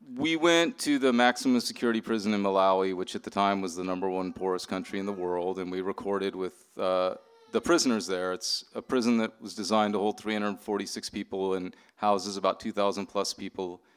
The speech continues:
a day, and they get fed every one to three days, um, once, and they get fe-, fed very little. Um, and, uh, we recorded the record there,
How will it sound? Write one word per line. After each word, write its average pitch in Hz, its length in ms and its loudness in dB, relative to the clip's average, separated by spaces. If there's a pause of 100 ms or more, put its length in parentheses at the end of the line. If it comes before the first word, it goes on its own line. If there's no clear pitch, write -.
(320)
a 107 100 -6
day, 107 340 4
and 98 120 0
they 92 60 -4
get 101 140 -4
fed 104 300 0
every 101 220 -2
one 95 240 -4
to 92 60 -8
three 92 260 -10
days, - 420 -12 (400)
um, 90 320 -4 (140)
once, - 500 -2 (260)
and 98 80 -6
they 95 60 -6
get 95 160 -6
fe-, 98 360 -6
fed 98 280 -2
very 87 180 -2
little. 82 300 -10 (500)
Um, 90 360 -2 (560)
and, 98 500 0
uh, 95 440 2 (440)
we 117 220 2
recorded 127 400 2
the 123 80 4
record 120 320 4
there, 104 460 4